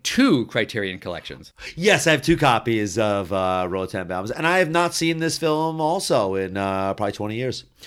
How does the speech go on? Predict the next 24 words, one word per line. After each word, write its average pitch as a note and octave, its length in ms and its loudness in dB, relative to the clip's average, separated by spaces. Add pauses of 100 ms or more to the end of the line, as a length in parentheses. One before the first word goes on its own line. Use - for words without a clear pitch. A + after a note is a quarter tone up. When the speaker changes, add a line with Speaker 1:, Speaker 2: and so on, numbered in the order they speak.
(320)
Speaker 1:
All A3 80 6
right. G#2 240 4
Well, G3+ 240 2
we A#3+ 200 -2
will B3+ 220 0
watch D#3 320 2
it C#3+ 160 -2
on C3+ 160 0
the C3+ 80 0
podcast. A2 680 -2 (280)
Uh, B2+ 400 2
Life C#3 320 0
Aquatic C#3 440 0
with B2+ 100 0
Steve C3+ 240 -2
Zissou, A#2 500 0
I D#3 120 -2
think, E3+ 240 -6
is E3 240 -8
more D#3+ 200 0
than E3+ 160 -4
fifteen E3+ 420 -8
years E3 300 -4
old. F3+ 380 -2